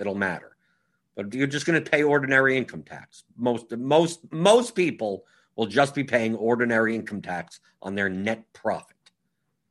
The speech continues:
So there, there you go. There's, there's, there's, there's the, is that advice? Is that, should I be,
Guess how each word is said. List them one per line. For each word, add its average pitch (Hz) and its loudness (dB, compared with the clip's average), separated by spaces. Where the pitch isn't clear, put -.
So 82 -12
there, 87 -6
there 92 -4
you 98 -2
go. 85 -8
There's, 90 -10
there's, 92 -8
there's, 113 -4
there's 123 -2
the, 107 -10
is 107 -10
that 120 0
advice? 113 0
Is 95 -12
that, 104 -4
should 104 -6
I 107 0
be, 104 -8